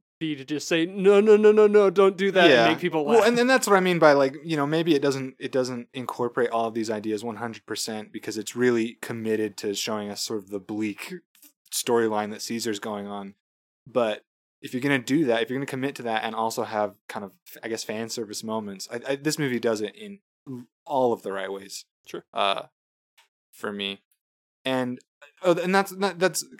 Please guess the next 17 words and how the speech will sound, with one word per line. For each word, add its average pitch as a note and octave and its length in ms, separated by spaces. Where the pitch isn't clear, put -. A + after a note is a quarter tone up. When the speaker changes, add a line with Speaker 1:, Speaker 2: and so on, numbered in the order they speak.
Speaker 2:
maybe D3+ 260
kind C#3 160
of C3 60
is A#2+ 100
my A#2+ 120
final A2+ 260
point. A2+ 240
We B2 100
already B2 160
sort A2+ 200
of G2+ 60
touched - 280
on G#2 140
this, G2+ 120
but G2+ 320
what D3 260
it, C#3 120